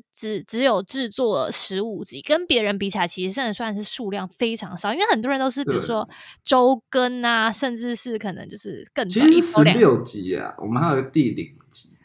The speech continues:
Speaker 1: 哦，对，十六
Speaker 2: 对。
Speaker 1: 集。所以我们今天想说，我们先可以跟大家分享一下，就是我们制作了，就是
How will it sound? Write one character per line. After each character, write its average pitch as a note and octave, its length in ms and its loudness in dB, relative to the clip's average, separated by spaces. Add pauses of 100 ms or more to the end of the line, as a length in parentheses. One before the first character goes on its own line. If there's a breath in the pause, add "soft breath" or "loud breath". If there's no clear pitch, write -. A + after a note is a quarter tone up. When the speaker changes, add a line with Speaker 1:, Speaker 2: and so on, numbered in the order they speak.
(200 soft breath)
Speaker 1:
哦， G3 240 -8
对， D3+ 440 -10
十 - 220 -8
六 A3 220 -4
Speaker 2:
对。 B2 100 -14
Speaker 1:
集。 - 60 -16 (680)
所 F4+ 140 -6
以 - 20 2
我 F#4 60 0
们 C4 180 -6
今 A#3 100 -4
天 C#4 80 -2
想 B3+ 160 -6
说， B3 120 -8
我 A#3 60 -6
们 G3+ 100 -8
先 A#3 180 -8
可 B3 100 -2
以 G3+ 80 0
跟 G#3 140 -8
大 G#3 60 -4
家 G3+ 120 -2
分 G#3 280 -6
享 F3 260 -12
一 - 20 -10
下， G3+ 160 -4
就 G#3+ 120 -8
是 G#3+ 80 -6
我 G3 160 -4
们 A2+ 320 -10
制 B3 280 -8
作 G3 300 -4
了， A2 260 -6
就 - 140 -12
是 G3+ 320 -8